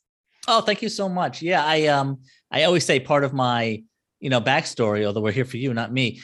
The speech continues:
is that, you know, when I was a divorce attorney, I, I couldn't stand it because of all the,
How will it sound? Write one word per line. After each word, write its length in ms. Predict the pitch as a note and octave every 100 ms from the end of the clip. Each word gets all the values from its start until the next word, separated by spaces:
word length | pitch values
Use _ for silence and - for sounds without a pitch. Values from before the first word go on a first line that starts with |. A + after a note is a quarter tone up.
| -
is 160 | C3 A#2+
that, 240 | B2 A2
you 120 | A#2+ B2
know, 380 | G#2 G2+ G2 _ _ _ _
when 160 | B2+ A2+
I 20 |
was 120 | G#2
a 40 | G#2
divorce 340 | G#2 C3 B2+
attorney, 720 | G#2 D#3 F3 C#3+ A2+ A2 A2 _ _ _ _ -
I, 220 | A2 A#2+
I 180 | G2 F#2+ -
couldn't 280 | D3+ B2
stand 480 | A2+ - B2+ B2+ C3+
it 120 | A#2
because 240 | - A2+ F#2+
of 80 | G#2+
all 140 | A2
the, 380 | G2+ F#2+ F#2